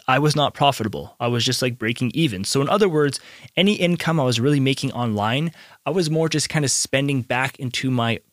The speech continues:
business. Again, you know, buying microphones or, uh, you know, cameras. Like, now for my courses, I have an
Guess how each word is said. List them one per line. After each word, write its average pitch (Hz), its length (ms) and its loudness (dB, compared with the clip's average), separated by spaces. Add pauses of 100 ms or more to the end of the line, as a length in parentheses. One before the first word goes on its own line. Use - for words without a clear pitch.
business. 123 680 0
Again, 117 400 -2
you 104 100 -6
know, 117 160 -6
buying 107 340 -2
microphones 151 680 -2
or, 104 340 -4
uh, 95 240 -4
you 117 100 -10
know, 101 220 -8
cameras. 151 560 2 (260)
Like, 127 180 -2
now 160 340 2
for - 240 -6
my 123 100 0
courses, 165 680 0 (240)
I 117 60 -2
have 127 140 0
an 104 100 -4